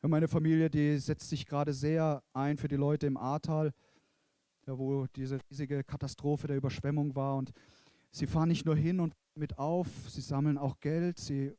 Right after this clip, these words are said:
schauen, wo immer sie mit anpacken können. Und das ist ein Akt der Barmherzigkeit.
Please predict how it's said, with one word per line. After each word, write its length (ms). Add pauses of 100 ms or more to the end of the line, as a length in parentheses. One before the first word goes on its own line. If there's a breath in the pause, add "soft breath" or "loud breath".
schauen, 640
wo 260
immer 320
sie 160
mit 260
anpacken 480
können. 300 (340 loud breath)
Und 300 (160)
das 340
ist 340
ein 300
Akt 240
der 80
Barmherzigkeit. 880